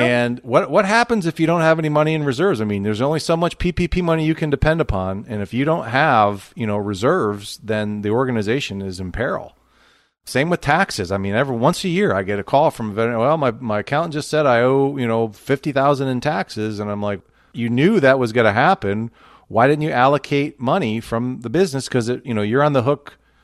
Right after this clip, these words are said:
personally from the profit of the business. Make sure you have a tax account, right?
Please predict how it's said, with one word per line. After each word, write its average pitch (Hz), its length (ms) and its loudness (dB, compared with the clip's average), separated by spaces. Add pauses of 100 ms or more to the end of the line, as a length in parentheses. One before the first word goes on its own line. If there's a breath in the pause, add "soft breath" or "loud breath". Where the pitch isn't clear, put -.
(200)
personally 127 520 2
from 117 160 -6
the 107 60 -2
profit 123 340 2
of 107 60 -2
the 104 60 -2
business. 110 540 -2 (440 soft breath)
Make 110 180 -2
sure 135 160 -2
you 139 120 2
have 143 160 2
a 151 40 -4
tax 156 360 -4
account, 90 360 -12 (140)
right? 104 280 -6